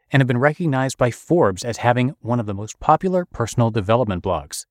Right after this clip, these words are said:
Through their blog, books, course, and coaching, they've spent the past decade writing about and teaching proven strategies for finding lasting happiness, success, love, and peace.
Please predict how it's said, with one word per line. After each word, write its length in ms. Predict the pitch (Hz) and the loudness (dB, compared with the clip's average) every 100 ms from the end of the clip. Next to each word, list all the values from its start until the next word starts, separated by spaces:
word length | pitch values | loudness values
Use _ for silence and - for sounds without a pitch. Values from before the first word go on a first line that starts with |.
| _ _ _ _ | _ _ _ _
Through 140 | - 120 | 0 2
their 140 | 101 | 2
blog, 480 | 87 113 143 175 190 _ _ _ | 2 2 4 2 -2 _ _ _
books, 360 | 123 - - - - | 2 2 -4 -16 -8
course, 360 | - 131 151 - | 2 4 2 0
and 120 | 117 - | -2 2
coaching, 380 | 131 - 82 - _ _ | 2 2 -2 -6 _ _
they've 100 | 147 | -6
spent 220 | - 196 | 0 0
the 80 | 226 | 0
past 400 | - 143 143 - - | -2 -2 -4 -6 -2
decade 340 | 123 110 87 | -2 -2 -6
writing 380 | 92 110 135 170 | -4 -2 0 0
about 260 | 135 127 131 | 0 0 -2
and 120 | 113 | -8
teaching 440 | - 160 - 92 92 | -4 -2 0 -2 -4
proven 400 | - 151 180 175 | -2 -2 0 -4
strategies 560 | - 135 135 95 85 | 0 0 0 -4 -6
for 160 | - 92 | -6 -8
finding 480 | - 120 131 139 113 | 0 2 2 2 2
lasting 420 | 107 110 - 104 | 0 0 -2 -4
happiness, 640 | 101 113 147 139 147 - - | 0 -2 -2 -4 -6 -10 -14
success, 720 | - - - 135 139 - - - | -8 -8 0 2 2 -6 -14 -4
love, 420 | 107 135 160 147 _ | 4 6 6 2 _
and 220 | 123 123 | -2 -2
peace. 420 | - 87 - - | -2 -6 -6 -12